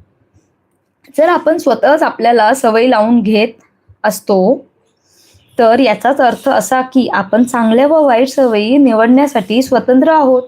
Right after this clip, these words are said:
जर तुम्ही ठराविक काळ वाईट विचार केला व वाईट कृती केली, तर तुम्हाला तसा विचार व कृती करण्याची सवय जडते व ती तुम्हाला सतत तसे करायला भाग पाडते. तुमच्या अचेतन मनाचा नियमच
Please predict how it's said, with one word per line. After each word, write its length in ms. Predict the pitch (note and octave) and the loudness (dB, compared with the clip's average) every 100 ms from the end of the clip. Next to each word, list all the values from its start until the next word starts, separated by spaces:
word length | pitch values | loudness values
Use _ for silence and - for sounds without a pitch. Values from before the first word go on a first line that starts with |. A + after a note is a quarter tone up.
| - _ _ _ _ _ _ _ _ _ _ - | -12 _ _ _ _ _ _ _ _ _ _ -4
जर 80 | F4 F4+ | -2 0
तुम्ही 180 | D#4+ | 0
ठराविक 540 | F4 B3 G#3 A3 C#4+ - | 2 0 0 0 -2 -2
काळ 260 | G3 F#3 | -2 0
वाईट 320 | A3 G#3 G#3 A3 | 0 0 -2 -4
विचार 340 | A3 G#3+ G3+ G3 | -4 -2 -2 0
केला 220 | D4 F#3+ - _ - | 0 -2 -8 _ -4
व 140 | G3+ | -2
वाईट 280 | G#3 F#3+ F#3+ | 0 -2 -4
कृती 360 | - D#4 - F4 | -2 -2 0 -2
केली, 200 | A#3 F3 - _ | -2 -4 -12 _
तर 80 | F#3+ | -8
तुम्हाला 420 | F#3 F#3+ F#3 F#3+ G3+ | -6 -4 -2 -2 0
तसा 240 | G3 F#3+ G#3+ | -2 0 -2
विचार 440 | G3 F#3+ G3 F#3+ | -4 -4 0 2
व 80 | F#3+ G#3+ - | 0 -2 -6
कृती 260 | G3+ A3 | -6 -6
करण्याची 500 | G#3+ F#3 F#3 F#3 B3 | -4 -2 0 0 -2
सवय 340 | A#3+ G3+ G3 A3 | -2 0 0 2
जडते 560 | A3 F#3+ - G3 F#3 _ _ _ _ _ _ _ - | 0 -2 -6 -10 -10 _ _ _ _ _ _ _ -6
व 60 | |
ती 220 | F4 F4+ F4 | -2 0 0
तुम्हाला 300 | D4+ D4 D#4+ | 2 2 0
सतत 240 | F4 F4 F4 D4 | -2 -2 -2 -2
तसे 200 | D4 C#4 | -2 0
करायला 340 | A#3 G3 G3+ | 0 0 0
भाग 200 | A#3+ G4 | 0 -2
पाडते. 540 | - D4 B3 A#3+ C4+ _ _ _ _ _ _ _ _ _ _ _ | -2 -4 -2 -6 -6 _ _ _ _ _ _ _ _ _ _ _
तुमच्या 400 | C4 B3+ B3 G3+ | 0 0 0 -2
अचेतन 520 | G#3 A3 G#3+ F#3 A#3 C4 | -2 -2 -4 0 2 2
मनाचा 680 | G#3+ G3 F#3+ G#3 F3+ F#3 B3 - | 2 0 -2 -2 -2 -2 -4 -4
नियमच 720 | G#3+ G#3 G3+ A3+ A#3+ C4+ - | -2 0 0 0 0 -2 -6